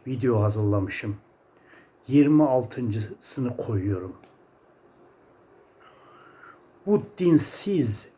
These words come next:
imansız, Allahsız, kitapsız, başörtü düşmanı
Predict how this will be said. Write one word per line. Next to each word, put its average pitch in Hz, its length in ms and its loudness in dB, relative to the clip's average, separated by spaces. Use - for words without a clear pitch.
imansız, 127 840 2
Allahsız, 147 720 4
kitapsız, - 760 -8
başörtü 147 540 4
düşmanı 120 640 0